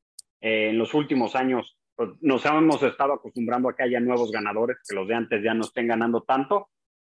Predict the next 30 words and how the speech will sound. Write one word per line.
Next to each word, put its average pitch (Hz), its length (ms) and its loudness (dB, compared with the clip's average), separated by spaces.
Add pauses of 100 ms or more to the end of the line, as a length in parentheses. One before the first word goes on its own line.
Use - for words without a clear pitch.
Eh, 120 340 2
y 123 80 -4
me 113 100 -4
pareció 117 280 -2
un 160 60 -2
torneazo. 147 720 0
A 131 100 0
diferencia 165 680 0
tuya, 180 460 0
a 139 100 -2
mí 151 140 2
me 165 140 0
quedó 139 220 2
muy 147 220 0
cómodo 143 280 0
el 120 80 2
horario 131 340 0
porque 110 240 -8
las 107 200 -4
tardes 127 380 -2
que 98 240 -4
ya 117 100 0
estoy 117 220 -4
más 113 220 -2
desocupado 110 600 -4
podía 113 220 4
ver 117 140 6
bastante 117 420 2
más 113 180 0
golf 113 220 2